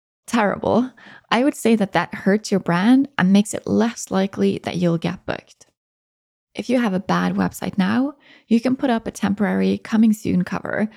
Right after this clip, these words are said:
with your favorite image and your contact info and leave it at that until you have something of quality that can match your photography skills and your brand.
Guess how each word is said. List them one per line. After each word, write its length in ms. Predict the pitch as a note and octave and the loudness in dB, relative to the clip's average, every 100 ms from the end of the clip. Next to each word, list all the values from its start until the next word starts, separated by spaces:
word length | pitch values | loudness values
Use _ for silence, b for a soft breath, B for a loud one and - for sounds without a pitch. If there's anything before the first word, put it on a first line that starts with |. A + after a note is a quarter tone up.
| b b | b b
with 200 | G#3 F#3+ | -4 -2
your 180 | G#3+ E3+ | 0 -2
favorite 460 | E3+ - G3+ C4+ C4+ | -2 0 2 2 2
image 500 | A#3 A#3 A3+ - - | 4 4 2 -4 -6
and 200 | F#3 F3+ | 0 2
your 140 | F#3 F3 | 2 0
contact 440 | - G#3+ A3 A#3 | 0 0 0 0
info 360 | G#3 G#3+ G#3+ G#3+ b b b | 0 2 0 0 b b b
and 240 | A3+ B3 A#3+ | 0 2 2
leave 260 | A#3 A#3+ C4+ | 0 -4 -2
it 60 | C#4+ | -2
at 160 | C4+ | -2
that 260 | C4+ C#4+ - | -2 -4 -4
until 240 | G3+ G3+ | -2 0
you 100 | G3 | 0
have 260 | G3 G3 G#3 | 0 -4 -6
something 340 | - G3+ G#3 | -4 -4 -2
of 140 | F#3 - | -4 -4
quality 540 | F#3+ F#3 - - G#3 b b b - | -4 -4 -4 -4 -4 b b b -10
that 120 | G3 | -4
can 220 | A3 G3 | 2 4
match 420 | F#3+ G#3+ - - | 4 0 -4 -4
your 140 | F#3+ F3 | -2 -2
photography 500 | - G3+ F#3+ G3 F3 | -4 -4 -4 -6 -8
skills 500 | - F#3+ F#3 G3+ - - | -6 -4 -4 -4 -10 -6
and 180 | F3+ F3+ | 0 0
your 140 | F3 | 0
brand. 460 | - E3 G#1 G1+ | -2 -4 -4 -6